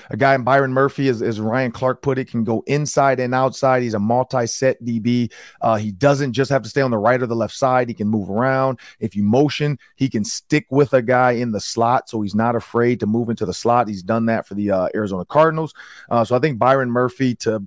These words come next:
uh, Brian Flores' defense is very important. And also he's the number one corner right now.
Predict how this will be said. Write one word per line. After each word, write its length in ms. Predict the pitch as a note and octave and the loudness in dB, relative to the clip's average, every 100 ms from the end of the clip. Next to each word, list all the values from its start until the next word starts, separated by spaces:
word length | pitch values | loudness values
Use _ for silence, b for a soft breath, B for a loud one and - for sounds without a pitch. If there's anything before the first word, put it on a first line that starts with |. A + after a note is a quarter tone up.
| - | -6
uh, 120 | G2+ | -6
Brian 320 | E2+ A#2 B2 | -2 -2 -2
Flores' 460 | A2 A#2+ A#2+ G2 F#2+ | -2 -2 -2 -4 -8
defense 560 | E2 A#2 A2 B2 A#2+ | -2 -2 0 -2 -4
is 80 | G2+ | -6
very 240 | F#2+ A2 G#2 | -4 -2 -2
important. 460 | F#2 - C3 D3 | -6 -4 -2 0
And 100 | D#3+ | 0
also 180 | G3 F3+ | 0 0
he's 160 | D3 A#2 | -2 0
the 80 | |
number 220 | A2+ C3+ C3 | -2 0 0
one 160 | A2 | -2
corner 340 | - C3 C3 G#2+ | -2 0 2 2
right 220 | G2 E2 | 0 -2
now. 260 | G2 F#2 | -2 -4